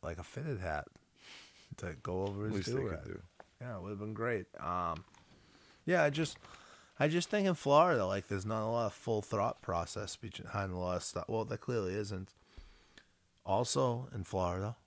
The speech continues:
Speaker 1: uh, Saint Lucie County, there was a woman arrested. She got in a fight with this dude over a sex toy.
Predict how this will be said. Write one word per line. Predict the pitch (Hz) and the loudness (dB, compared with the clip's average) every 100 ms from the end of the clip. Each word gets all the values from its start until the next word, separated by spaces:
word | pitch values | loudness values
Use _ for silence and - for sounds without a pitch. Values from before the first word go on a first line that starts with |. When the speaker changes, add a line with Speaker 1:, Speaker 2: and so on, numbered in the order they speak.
| - | -8
Speaker 1:
uh, | 85 82 82 | -4 -2 -2
Saint | - - 107 - | 2 2 2 -2
Lucie | 113 104 107 | 0 0 0
County, | 95 107 110 127 143 _ _ _ _ _ _ _ _ _ _ _ _ - | 0 -2 0 -2 -6 _ _ _ _ _ _ _ _ _ _ _ _ -6
there | 90 85 | -2 -2
was | 87 | -2
a | 87 | -4
woman | 87 98 101 | -2 -2 -2
arrested. | 95 92 98 - - 104 104 | -2 -2 -2 -4 -4 -4 -4
She | - | -6
got | 117 110 | -6 -6
in | |
a | 117 | -6
fight | - 95 95 | -2 -2 -2
with | 95 | -4
this | 95 80 | -4 -4
dude | - 90 101 | -4 -2 0
over | 92 85 - | -2 -4 -4
a | - | 2
sex | - 92 - - | 2 2 -2 -2
toy. | 123 123 135 | 0 0 -2